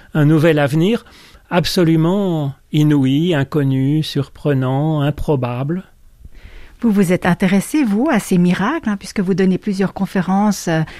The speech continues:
Speaker 2: actuellement ici à Genève. Alors, comment est-ce qu'il faut comprendre que la Bible contient ainsi, euh, plusieurs récits de ces miracles ?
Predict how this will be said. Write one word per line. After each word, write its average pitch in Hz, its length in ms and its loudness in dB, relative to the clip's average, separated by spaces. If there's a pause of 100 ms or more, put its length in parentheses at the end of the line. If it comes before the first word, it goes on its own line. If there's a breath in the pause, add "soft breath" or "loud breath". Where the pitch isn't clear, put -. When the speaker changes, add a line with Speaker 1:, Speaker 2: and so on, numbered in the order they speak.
(200 loud breath)
Speaker 2:
actuellement 175 760 2
ici 190 360 -2
à 165 80 2
Genève. 202 640 2 (760 loud breath)
Alors, 214 320 0 (400)
comment 349 260 2
est-ce - 180 -4
qu'il 269 160 0
faut 311 300 -4 (240)
comprendre 277 680 0
que 240 80 -2
la 214 160 0
Bible 240 380 0
contient 247 540 0
ainsi, 247 560 0
euh, 170 160 -2
plusieurs 240 480 0
récits 233 560 0
de 220 120 -2
ces - 160 -2
miracles ? 156 680 -2